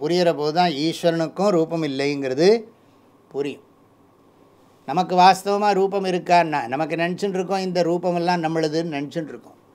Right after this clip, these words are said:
இது நம்ம மேல கற்பிக்கப்பட்டது தானே. இந்த ரூபமே சா-, சத்தியம் கிடையாது. ஏன்னா, கொஞ்ச நாளைக்கு முன்னாடி இந்த ரூபம் கிடையாது, <laughs> கொஞ்ச நாளைக்கு அப்புறம் இருக்க போகிறதில்ல. ஒரு, ஒரு நேத்திக்கு நம்ம கொஞ்சம், ஒரு கொஞ்சம் வருஷத்துக்கு முன்னாடி இருந்த ரூபம் இப்போ, இப்போ இல்லை. இப்போ இருக்கிற ரூபம் இன்னும் கொஞ்ச நாள் கழிச்சு இருக்க போகிறதில்ல.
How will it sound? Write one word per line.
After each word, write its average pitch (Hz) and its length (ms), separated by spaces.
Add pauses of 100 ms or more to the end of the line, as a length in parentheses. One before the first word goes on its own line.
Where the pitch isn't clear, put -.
(340)
இது 147 140
நம்ம 147 260
மேல 180 180
கற்பிக்கப்பட்டது 175 840
தானே. 131 340 (800)
இந்த 120 160
ரூபமே 190 460
சா-, 165 320
சத்தியம் 190 420
கிடையாது. 170 440 (600)
ஏன்னா, 185 180
கொஞ்ச 175 220
நாளைக்கு 208 280
முன்னாடி 208 120
இந்த 196 160
ரூபம் 196 240
கிடையாது, 185 500 (420)
<laughs> - 440
கொஞ்ச 180 160
நாளைக்கு 208 240
அப்புறம் 196 220
இருக்க 185 240
போகிறதில்ல. 165 540 (680)
ஒரு, 175 200
ஒரு 185 140
நேத்திக்கு 196 420
நம்ம 170 180
கொஞ்சம், 175 300
ஒரு 165 260
கொஞ்சம் 185 240
வருஷத்துக்கு 202 400
முன்னாடி 208 120
இருந்த 190 220
ரூபம் 190 260
இப்போ, 175 140
இப்போ 165 160
இல்லை. 165 300 (300)
இப்போ 165 220
இருக்கிற 214 300
ரூபம் 208 220
இன்னும் 196 160
கொஞ்ச 190 160
நாள் 190 140
கழிச்சு 180 180
இருக்க 170 240
போகிறதில்ல. 143 540